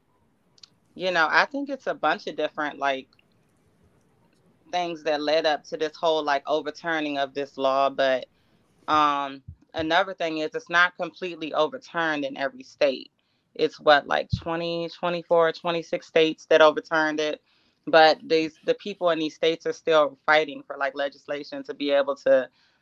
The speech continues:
still allow people to do these abortions there. You know, like, I read something early on the internet. It said, um, that Missouri and, like, a few other states had banned, like, the abortion, um,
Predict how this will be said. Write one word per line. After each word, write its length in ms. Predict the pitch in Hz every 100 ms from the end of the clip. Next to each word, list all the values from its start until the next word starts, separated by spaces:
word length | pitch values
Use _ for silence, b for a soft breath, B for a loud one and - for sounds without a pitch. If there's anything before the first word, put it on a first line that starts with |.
| _
still 420 | - - 175 156 139
allow 300 | 143 143 143
people 300 | 165 - 139
to 80 |
do 180 | 135 147
these 200 | 139 131
abortions 560 | 127 131 143 143 127 123
there. 320 | - - - b b -
You 140 | 156
know, 180 | 143 139
like, 240 | 135 131
I 140 | - 147
read 280 | 151 156 151
something 380 | 160 151 147 -
early 280 | 151 147
on 160 | 139 139
the 60 | 131
internet. 420 | 147 139 131 131
It 100 | 135
said, 260 | 147 139 135
um, 560 | 135 135 131 131 131 _ _ _ _ _ _ _ _ - _ -
that 260 | 151 170
Missouri 500 | 151 151 151 165 165
and, 120 | 156 147
like, 160 | 143
a 80 | 147
few 220 | - 160
other 240 | 147 147 143
states 420 | - 147 143 _ b b b
had 240 | 160 151
banned, 280 | 143 147 147
like, 200 | 139 139
the 140 | 139 135
abortion, 680 | 127 143 165 - 147 139
um, 560 | - 135 135 131 131